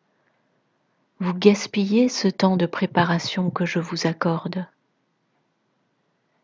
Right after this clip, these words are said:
J'ai déjà partagé avec cette scribe que ce sera un long labeur. Tout labeur n'est pas nécessairement amusant, mes amours.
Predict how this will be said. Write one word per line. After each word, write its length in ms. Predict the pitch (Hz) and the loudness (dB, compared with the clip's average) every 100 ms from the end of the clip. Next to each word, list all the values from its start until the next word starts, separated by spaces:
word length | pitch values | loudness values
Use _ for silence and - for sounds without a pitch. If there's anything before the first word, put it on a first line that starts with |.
| _ _ _ _ _ _ _ _ | _ _ _ _ _ _ _ _
J'ai 220 | - 180 | 0 0
déjà 460 | 170 196 190 220 240 | 4 4 6 4 2
partagé 640 | 220 202 - 185 180 180 | 0 -2 2 2 2 2
avec 260 | 170 170 165 | 2 0 -2
cette 240 | - 175 | -4 -4
scribe 520 | - - - 190 175 180 175 - | -6 -8 -2 -2 -2 -4 -6 -6
que 120 | 180 | -6
ce 180 | - 180 | -4 -2
sera 320 | - 185 190 | 0 2 2
un 220 | 196 180 | 2 2
long 280 | 175 190 208 | 2 2 2
labeur. 760 | 190 170 170 160 175 - - _ _ _ _ _ _ _ _ _ _ _ _ _ _ _ _ _ _ | 2 2 2 0 -2 -8 -18 _ _ _ _ _ _ _ _ _ _ _ _ _ _ _ _ _ _
Tout 240 | - 240 262 | -2 6 8
labeur 600 | 240 220 202 202 208 196 | 8 8 6 6 4 2
n'est 160 | 180 | 0
pas 240 | 175 175 185 | 2 2 4
nécessairement 840 | 190 180 - 175 - 175 175 175 | 2 0 -2 -4 -2 0 0 0
amusant, 500 | 170 170 170 175 170 | 0 0 0 -2 0
mes 260 | 165 160 165 | -2 -2 -2
amours. 500 | 156 156 160 170 | -2 -4 -6 -10